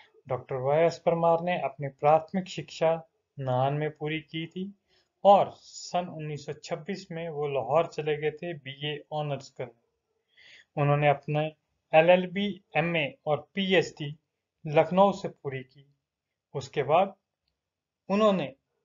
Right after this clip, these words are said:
बतौर मजिस्ट्रेट सिरमौर में ही अपनी सेवाएं दी उन्नीस सौ तीस से लेके उन्नीस सौ सैंतीस तक और session judge का कार्यभार संभाला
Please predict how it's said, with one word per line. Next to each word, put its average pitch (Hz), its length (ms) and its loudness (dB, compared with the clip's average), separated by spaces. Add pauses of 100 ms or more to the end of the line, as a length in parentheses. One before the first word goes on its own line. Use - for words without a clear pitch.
(640)
बतौर 151 520 4
मजिस्ट्रेट 151 840 -4 (840)
सिरमौर 165 540 0
में 165 160 -6
ही 156 160 -8
अपनी 151 260 -8
सेवाएं 147 540 -2
दी 170 160 -12 (160)
उन्नीस 147 300 -12
सौ 151 60 -10 (540)
तीस 202 320 -6
से 180 100 -2
लेके 170 340 -6
उन्नीस 151 340 -10
सौ 147 100 -8
सैंतीस 151 520 -6
तक 131 200 -8 (240)
और 139 240 2
session 170 600 -4
judge 156 280 0 (180)
का 156 80 2
कार्यभार 147 580 2
संभाला 135 460 -4